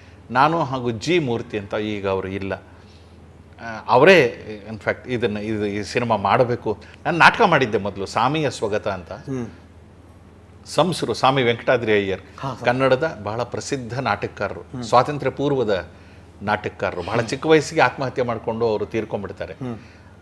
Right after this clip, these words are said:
Speaker 1: ಅವರ ಬದುಕೇ ಬಹಳ ವಿಚಿತ್ರವಾದ್ದು. ಒಂಥರ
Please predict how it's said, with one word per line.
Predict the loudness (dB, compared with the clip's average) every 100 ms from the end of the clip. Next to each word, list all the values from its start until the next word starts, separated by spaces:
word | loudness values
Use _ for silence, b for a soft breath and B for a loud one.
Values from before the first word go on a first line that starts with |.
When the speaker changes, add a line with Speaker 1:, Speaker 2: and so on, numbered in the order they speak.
| -4
Speaker 1:
ಅವರ | 2 6 6
ಬದುಕೇ | 4 6 6 6 2 4 6
ಬಹಳ | 4 2 0 0
ವಿಚಿತ್ರವಾದ್ದು. | 0 -6 -6 -4 -4 -4 -8 -18 -20 -20 -20 -20 -20 -16
ಒಂಥರ | -14 -12 -2